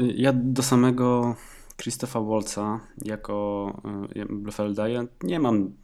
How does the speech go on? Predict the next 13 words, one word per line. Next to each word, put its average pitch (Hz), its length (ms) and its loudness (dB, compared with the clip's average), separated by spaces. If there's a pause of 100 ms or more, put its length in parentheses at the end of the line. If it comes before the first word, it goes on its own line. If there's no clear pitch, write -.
(180)
za 92 120 -4
dużo 92 240 -4
do, 90 400 -4
do 90 80 -10
zarzucenia, 90 380 -6
nawet 135 220 -4
w, - 220 -12 (400)
w, - 400 -14 (300)
jeżeli 107 260 -4
chodzi 104 200 -6
o 98 60 -2
Spectre. - 440 -6 (720)
E, 98 560 -6